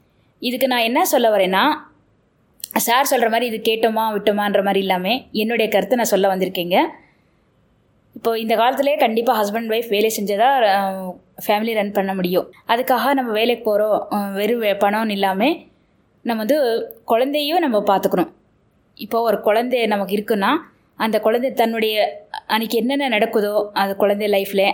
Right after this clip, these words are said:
அன்றாட நிகழ்வுகள் எல்லாம், அன்றைய நிகழ்வுகள் எல்லாம் தன் ஒரு டைரி மாதிரி அப்பா அம்மா கிட்ட ஒப்படைக்கணும். அந்த மாதிரி நம்ம குழந்தைகிட்ட பழகணும். குழந்தை என்ன சொல்ல வருதுன்னு நம்ம வந்து காது கொடுத்து கேட்கணும்.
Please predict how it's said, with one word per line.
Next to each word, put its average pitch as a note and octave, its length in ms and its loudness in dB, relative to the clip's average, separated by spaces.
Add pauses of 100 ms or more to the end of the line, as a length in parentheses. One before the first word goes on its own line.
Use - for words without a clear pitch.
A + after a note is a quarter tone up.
அன்றாட A3 540 0
நிகழ்வுகள் F#3+ 440 -2
எல்லாம், F#3 400 0 (420)
அன்றைய G#3 340 -4
நிகழ்வுகள் G#3 320 -4
எல்லாம் G#3+ 220 2
தன் G#3 180 2
ஒரு G#3+ 220 2
டைரி A#3+ 280 2
மாதிரி A#3+ 220 4
அப்பா A#3 240 0
அம்மா G#3+ 140 0
கிட்ட G3 280 0
ஒப்படைக்கணும். F#3 340 0
அந்த G3+ 260 -2
மாதிரி A#3 200 2
நம்ம G3+ 220 0
குழந்தைகிட்ட G3 440 -2
பழகணும். G3+ 400 2 (640)
குழந்தை C#4+ 380 2
என்ன B3+ 300 0
சொல்ல A#3 380 0
வருதுன்னு G#3+ 120 2
நம்ம B3+ 180 -2
வந்து A#3 400 0
காது A3 300 0
கொடுத்து G#3+ 300 -2
கேட்கணும். G3+ 320 -2